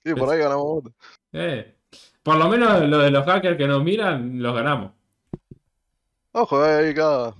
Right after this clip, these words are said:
Speaker 1: ah, mejor no.
Speaker 2: Sí, sí, no,
Speaker 1: Claro.
Speaker 2: no demos idea, no demos idea. Sigamos con lo del sub gigahertz, por favor, que, que estaba comentando. Pero bueno.
Speaker 1: Nada, ahí, eh, estaba el siguiente slide, estaba
Speaker 2: Paso.
Speaker 1: un ejemplo. Sí.
Speaker 2: Ahí,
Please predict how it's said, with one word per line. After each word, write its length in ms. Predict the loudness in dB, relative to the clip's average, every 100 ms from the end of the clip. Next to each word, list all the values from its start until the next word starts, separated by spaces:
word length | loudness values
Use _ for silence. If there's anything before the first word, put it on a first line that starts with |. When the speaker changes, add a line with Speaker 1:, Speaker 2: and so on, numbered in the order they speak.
| -14
Speaker 1:
ah, 220 | -10 -8 -8
mejor 280 | -8 -6 -6
no. 300 | -6 -8 -14 _ -2
Speaker 2:
Sí, 240 | 2 2
sí, 140 | 2 0
no, 80 | 2
Speaker 1:
Claro. 160 | 2
Speaker 2:
no 180 | 2 4
demos 300 | 4 2 2
idea, 300 | 2 2 2
no 120 | 2
demos 320 | 2 2 0 0
idea. 260 | -2 -2 -10 -8
Sigamos 360 | 0 2 2
con 140 | 0 0
lo 80 |
del 240 | 2 0 0
sub 400 | 0 0 0 -2
gigahertz, 680 | -6 -4 -2 -2 -4 -8
por 160 | -10 -10
favor, 260 | -8 -8 -10 -12 -12 -16 -16 -16 -6
que, 320 | -4 -4 -6
que 120 | -8
estaba 280 | -6 -4 -4
comentando. 560 | -6 -8 -8 -12 -12 -10
Pero 220 | -4 -2
bueno. 360 | 0 -2 -4 -10 _ _ _ _ _ _
Speaker 1:
Nada, 300 | -4 0 0
ahí, 80 | 0
eh, 680 | 0 0 0 0 -2 -4 -8 -14 -20 _ -18
estaba 340 | -6 -2 0
el 420 | -2 -6 -8 -8 -10
siguiente 400 | -10 -8 -6 -6
slide, 360 | -2 -2 0 -2
estaba 560 | -2 2 4 4 4 2
Speaker 2:
Paso. 320 | 0 -2 -4 -6
Speaker 1:
un 120 | -10
ejemplo. 580 | -10 -12 -8 -8 -8 -12 _
Sí. 100 | -8 -8 _ _ _ -10
Speaker 2:
Ahí, 320 | -4 -4